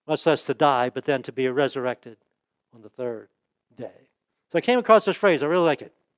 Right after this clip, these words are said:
"A king like no other." No other king.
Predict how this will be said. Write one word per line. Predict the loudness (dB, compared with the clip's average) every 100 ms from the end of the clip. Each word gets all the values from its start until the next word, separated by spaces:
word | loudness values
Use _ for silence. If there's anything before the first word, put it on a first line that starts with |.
| _ _ 0
"A | 0
king | 0 -2 2 2 2 -2 -8
like | 2 6 6 6 2 -10 -20 _ _ _ _ _ _ _ -6
no | -4 -4
other." | -8 -18 _ _ _ _ _ _ _ _ _ _ _ _ _ _
No | -14
other | -10 -10
king. | -12 -20